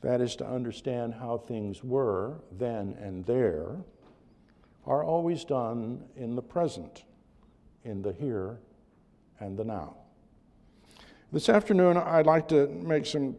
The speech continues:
tentative reflections about these two ways of living in history and the connection between them. I should say at once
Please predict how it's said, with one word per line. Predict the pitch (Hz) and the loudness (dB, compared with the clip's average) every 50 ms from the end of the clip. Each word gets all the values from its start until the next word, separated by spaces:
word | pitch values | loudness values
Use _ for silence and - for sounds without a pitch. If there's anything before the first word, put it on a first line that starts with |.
| - - - - | -12 -18 -14 -2
tentative | - 190 175 170 160 147 156 135 | 2 2 4 4 4 2 2 2
reflections | 131 135 120 - - 151 131 - - - 147 151 156 127 143 | 4 2 0 4 4 4 4 4 2 -2 -2 -2 -2 0 0
about | 131 117 127 127 127 127 131 - - 131 | 2 4 4 2 2 0 -4 -8 -10 -6
these | 135 135 131 127 131 127 - - - - - _ _ _ _ _ _ _ _ - | -4 -2 -2 -2 -2 -4 -8 -10 -16 -18 -20 _ _ _ _ _ _ _ _ -8
two | - - 190 | -2 0 2
ways | 160 139 143 123 123 120 117 117 131 | 4 6 6 6 6 6 4 2 0
of | 117 104 113 | 0 2 2
living | 123 113 104 107 101 92 | 2 2 2 0 -2 -4
in | 90 87 85 | -4 -6 -8
history | 92 104 123 - - - 170 190 214 - - - - _ _ _ _ _ _ _ _ _ _ _ - - - - | -8 -8 -8 -8 -8 -6 -8 -8 -8 -10 -16 -20 -20 _ _ _ _ _ _ _ _ _ _ _ -20 -20 -18 -12
and | 131 123 127 123 | -10 -8 -4 -2
the | 117 113 | -4 -4
connection | - - 120 117 117 110 - - - 104 98 90 - - - _ _ _ _ _ - - - 98 92 | -2 -2 -2 -2 -2 -4 -4 -8 -10 -10 -10 -10 -10 -14 -18 _ _ _ _ _ -20 -20 -14 -12 -10
between | - - - - 127 196 90 78 | -10 -8 -6 -4 -4 -4 -4 -6
them. | 71 - - - - _ _ _ _ _ _ _ _ _ _ _ - - - - - _ _ _ _ _ - | -10 -12 -18 -20 -20 _ _ _ _ _ _ _ _ _ _ _ -20 -20 -20 -20 -20 _ _ _ _ _ -10
I | - 147 165 | -8 -6 -6
should | 160 - 196 160 - | -6 -8 -10 -12 -6
say | - - 247 240 220 | -2 0 2 4 4
at | 180 170 165 | 4 2 2
once | 175 196 196 151 110 - 95 - - - - - | 0 2 2 2 0 -2 -6 -10 -12 -14 -16 -18